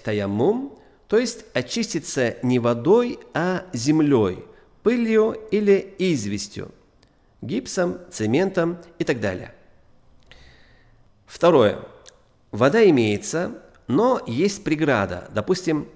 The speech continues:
рана, болезнь, вероятность заболеть при высокой или низкой температуре. Например, если омовение приходится брать на улице в холодную погоду,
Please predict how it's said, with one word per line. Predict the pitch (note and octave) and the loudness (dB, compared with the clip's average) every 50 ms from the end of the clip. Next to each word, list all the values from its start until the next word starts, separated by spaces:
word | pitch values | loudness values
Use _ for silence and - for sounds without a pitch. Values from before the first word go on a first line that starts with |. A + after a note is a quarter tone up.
| - - _ _ | -20 -20 _ _
рана, | - G#2+ A2 A2+ A2 G#2+ A2 A2+ A#2 A#2 A#2+ A#2+ - - - - _ _ - | -6 -2 2 2 4 4 2 2 0 -2 -2 -4 -8 -16 -20 -20 _ _ -8
болезнь, | - A#2+ D#3 D3 C3 B2+ A#2+ A#2 G#2+ D3 B2 A2+ - - - - _ _ _ _ - | -2 0 0 2 2 2 0 0 0 -2 -2 -4 -4 -10 -16 -20 _ _ _ _ -4
вероятность | A2 A#2 B2 C#3+ E3 F#3+ F#3+ D3 B2 G2+ | 0 2 2 2 2 0 0 -2 -4 -2
заболеть | A2 A#2+ A2+ A2+ A2 C3 E3 F3+ - | -2 -2 0 0 0 0 -2 -4 -6
при | - A#2 | -6 -4
высокой | A2 G#2+ G#2+ - - D#3+ D#3 D#3+ B2 A2 | -2 -4 -4 -4 -4 -6 -4 -2 -4 -4
или | - - A2+ G#2+ G2+ G2 G2+ G2 G2 G2 - - | -4 -4 -6 -4 -4 -2 -2 -4 -4 -6 -6 -2
низкой | A2+ A#2 C#3+ C#3+ - - G#2+ G2+ | 0 2 2 2 2 -2 -6 -6
температуре. | - C#3 C#3+ C#3+ A2+ G2+ G2+ F#2+ - A2 A2+ A#2 A#2 A2+ A#2 - - - - - _ _ _ _ _ | -4 -4 -4 -4 -4 -6 -6 -6 -6 -4 -4 -4 -4 -6 -8 -14 -20 -20 -20 -20 _ _ _ _ _
Например, | - G2+ F#2 A#2 A#2+ C#3+ G3+ A3+ A3+ A3 - - - - - - - _ _ _ _ _ _ | -8 -6 -4 0 4 4 4 4 2 0 -8 -14 -20 -20 -20 -20 -20 _ _ _ _ _ _
если | - A2+ B2+ D#3 D3+ - B2+ C3 B2 A#2+ - - - | -4 0 0 0 0 0 0 2 2 2 0 -2 -2
омовение | C3 B2 B2 B2 B2 D#3 D3 C3+ A#2+ A2 G#2 | 0 2 2 2 2 2 2 2 2 0 0
приходится | - A2 G2+ - C#3+ C3 A#2 G#2+ - - G#2 | -2 -4 -2 0 0 0 0 0 -4 -4 -4
брать | G2 A#2 A#2+ A#2 A#2 - - A#2 | -2 0 0 0 0 -2 -4 -2
на | A2+ G#2+ | 0 0
улице | A2 C3+ F#3+ A3 F#3 D3+ A#2 - - A2+ G#2 | 2 2 0 2 2 0 0 -2 -2 -4 -4
в | - | -4
холодную | - - B2+ C#3 C3+ B2 G#2+ A#2 A2+ A2 | -2 -2 0 2 2 2 2 2 0 0
погоду, | G#2+ - A#2 B2+ C#3 G3+ A#3+ A3+ D#3 B2 G2+ - - | 0 0 0 0 0 0 0 2 2 0 0 -2 -8